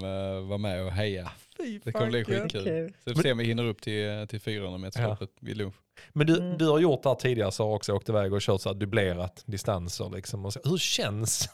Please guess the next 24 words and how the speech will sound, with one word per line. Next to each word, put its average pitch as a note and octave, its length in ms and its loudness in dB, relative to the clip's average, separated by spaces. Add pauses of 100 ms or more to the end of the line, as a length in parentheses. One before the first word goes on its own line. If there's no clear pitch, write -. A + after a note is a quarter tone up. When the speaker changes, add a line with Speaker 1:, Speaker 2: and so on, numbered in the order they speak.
(160)
Speaker 2:
<laughs> - 220 -20
hur A3 60 -10
känns - 360 -4
det D3 80 -2
att C3 60 -6
liksom B2+ 240 -6
ladda A#2+ 280 2
om B2 100 4
och B2 60 -2
bara, A#2+ 120 -2 (600)
jag - 80 -4
var B2+ 60 4
helt B2 280 4
slut A#2 280 4
på A2 60 -4
här. A2 160 2 (400)
Ja, G#2 80 -4
det A2 40 4
är G#2+ 40 0
gött, G2+ 200 2
ha A2 140 4
ändå G2+ 140 0
fyra F2 320 -2
timmar. - 460 -4